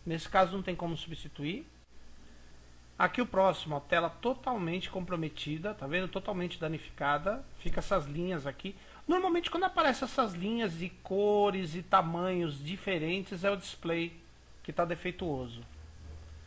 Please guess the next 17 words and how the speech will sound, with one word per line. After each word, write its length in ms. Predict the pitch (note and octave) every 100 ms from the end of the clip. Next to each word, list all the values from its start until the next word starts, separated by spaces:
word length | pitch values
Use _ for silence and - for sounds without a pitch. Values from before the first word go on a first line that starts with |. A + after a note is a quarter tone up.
| - - -
Aqui 220 | G3 G3
um 80 | B3+
display 340 | A#3+ - A3
totalmente 480 | G#3+ A#3 C4+ B3+ A3+
quebrado, 760 | - A3+ D#3+ D#3 E3 G3 D#4 F4 - -
tá 80 | C#3+
vendo? 460 | D#3 A3+ E3 C#3 E3
Esse 200 | - F3
display 320 | - G#3 G3
aqui 200 | E3+ G3+
levou 220 | F#3 F#3+
pancada 460 | - F3+ D#3 F3 F3
e 40 |
quebrou 580 | - F3+ D#3+ D#3+ A3 - - -
nessa 320 | D#3+ F#3 G3+ A#3
região 440 | F#3+ D3 D3+ D3
aqui. 380 | C#3 - D#3